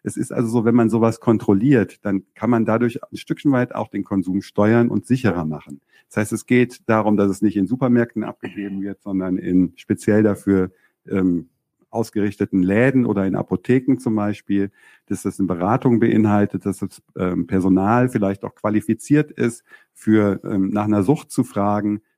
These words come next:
dass es nicht einfach nur Angestellte, ähm, ohne Qualifikation sind. Man kann durch die Öffnungszeiten etwas regulieren. Man kann auch festlegen, wann man, in welchen öffentlichen Räumen denn Cannabis konsumiert werden kann. Dafür braucht man nicht unbedingt das Strafrecht. Da gibt's ja auch noch das Ordnungsrecht, bei dem man vielleicht eine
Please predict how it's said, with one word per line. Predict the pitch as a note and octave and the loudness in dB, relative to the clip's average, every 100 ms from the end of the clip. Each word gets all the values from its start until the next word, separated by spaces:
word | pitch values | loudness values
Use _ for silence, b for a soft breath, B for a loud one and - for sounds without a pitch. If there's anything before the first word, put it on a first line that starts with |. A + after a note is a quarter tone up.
| - | -18
dass | F2+ | -12
es | F2 | -4
nicht | G#2 - | -4 -4
einfach | G#2+ - G2 | -6 -4 -2
nur | G#2+ G2 F#2+ F#2+ | 2 2 2 -2
Angestellte, | - G#2+ G#2+ - G#2 G2+ G#2 F#2 _ _ _ _ _ - | -4 0 0 -2 -4 -2 -4 -6 _ _ _ _ _ -6
ähm, | F#2 F#2 F2 - | -2 0 -2 -4
ohne | - C3 | -2 0
Qualifikation | C3 A#2+ A2 A2 G#2+ - G#2 G2+ F#2 | 0 -2 -2 -4 -4 -2 -2 0 0
sind. | F#2+ F2+ - b b | 0 -2 -6 b b
Man | G#2 | -6
kann | - B2+ | 0 2
durch | B2 | 2
die | C3 C3+ | 0 0
Öffnungszeiten | C#3+ C3+ B2+ - A2+ A2+ A2 | 2 2 0 0 -2 -2 -4
etwas | G2 A2 G#2 | -2 -4 -2
regulieren. | G2+ G2 G2 G2+ G2 G2 - b b | -2 0 2 2 0 -2 -6 b b
Man | G#2+ | -4
kann | B2+ B2+ | 0 0
auch | - - | -2 -2
festlegen, | C3+ B2+ - A#2+ B2 A#2+ A2+ A2 b b - | -2 -2 -4 -2 2 2 0 -2 b b -2
wann | G#2+ A#2+ | 2 4
man, | A2 A2 | 2 0
in | G#2+ | 0
welchen | G#2 B2+ A#2+ | 0 0 -2
öffentlichen | A2+ A2 G#2+ G2 G2+ | -2 -4 -6 -2 -2
Räumen | F#2 A#2+ B2+ | 0 0 2
denn | A#2 | 0
Cannabis | A2+ A#2+ A2+ A2 | 0 0 0 -2
konsumiert | - G2+ F#2+ G#2+ C3+ - | -2 0 2 2 2 0
werden | A#2 A#2 | 0 0
kann. | - A2 G#2+ G#2 | -2 -2 0 -2
Dafür | G2+ F2+ | -4 -2
braucht | F2 G2 | -2 0
man | G#2 G2 | 2 0
nicht | F#2 | 2
unbedingt | F2+ F2+ - | 2 0 -2
das | A#2 | -8
Strafrecht. | - - A2+ C3+ - _ - G#2+ C3 - | -8 -2 0 0 -4 _ -4 -2 -2 -4
Da | G2 | -6
gibt's | - _ | -8 _
ja | F#2+ | -10
auch | F2 | -10
noch | F2+ | -12
das | E2+ - | -14 -4
Ordnungsrecht, | D3 D3+ C3 - A2+ A#2 - | 0 2 2 2 0 0 -4
bei | G2 F#2 | -8 -4
dem | F#2 | -2
man | F#2 | -4
vielleicht | F#2 F2+ F2+ | -4 -10 -8
eine | F#2 | -12